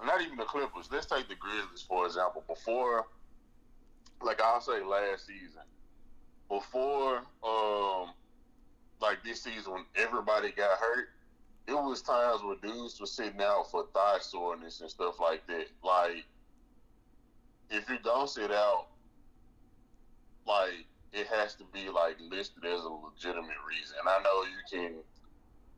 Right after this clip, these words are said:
finagle it. I still agree with you with the sixty, but, like, let your reasons that you're sitting out be actual reasons and not stuff that you can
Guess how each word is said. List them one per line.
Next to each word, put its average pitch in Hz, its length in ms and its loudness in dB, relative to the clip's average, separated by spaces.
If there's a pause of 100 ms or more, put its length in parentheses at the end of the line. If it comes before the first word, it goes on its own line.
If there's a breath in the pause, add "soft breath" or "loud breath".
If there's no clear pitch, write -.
(320)
finagle 98 640 0
it. 98 180 -4
I 107 140 6
still 127 320 -2
agree 107 200 -2
with 101 180 -6
you 104 120 -8
with 98 140 -8
the - 100 -18
sixty, 110 580 -4 (560)
but, 113 180 2
like, 95 400 4 (460)
let 139 260 -2
your 131 200 0
reasons 107 460 -6
that 104 200 -4
you're 101 80 -14
sitting 98 320 -8
out 92 260 4
be 92 120 -10 (180)
actual 87 320 -6
reasons 87 560 -12
and 85 140 -10
not 92 220 6
stuff 87 200 -2
that 85 160 -10
you - 80 -8
can 78 120 -2